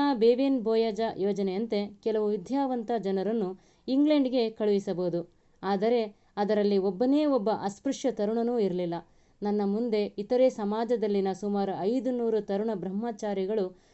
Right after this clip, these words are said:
ಸಾಲುಗಟ್ಟಿ ನಿಂತಿದ್ದರು. ಕೊನೆಗೆ ಶೇಕಡ ಹನ್ನೆರಡು ಪೂರ್ಣಾಂಕ ಒಂದು ದ್ವಿತೀಯ-, ದ್ವಿತೀಯಾಂಶದಂತೆ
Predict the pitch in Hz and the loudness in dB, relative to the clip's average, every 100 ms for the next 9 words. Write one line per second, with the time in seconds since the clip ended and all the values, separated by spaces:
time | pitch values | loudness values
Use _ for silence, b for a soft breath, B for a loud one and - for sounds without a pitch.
0 | b - 214 269 277 226 208 190 175 180 | b -8 -2 0 2 2 0 -4 -4 -6
1 | 160 170 170 _ _ _ - 196 196 180 | -4 -4 -6 _ _ _ -2 0 2 0
2 | 180 175 220 220 202 170 208 240 247 247 | -2 0 0 0 -2 -2 -4 -2 2 2
3 | 254 220 202 196 185 185 185 185 196 247 | 2 0 -2 -2 -6 -6 -6 -4 -4 -4
4 | 247 214 190 196 220 233 - - 165 208 | -2 -2 -2 -4 -4 -6 -8 -16 -10 -8
5 | 247 240 240 262 247 196 196 208 175 175 | -4 -4 -4 -4 -4 -4 -2 -2 -2 -4
6 | b | b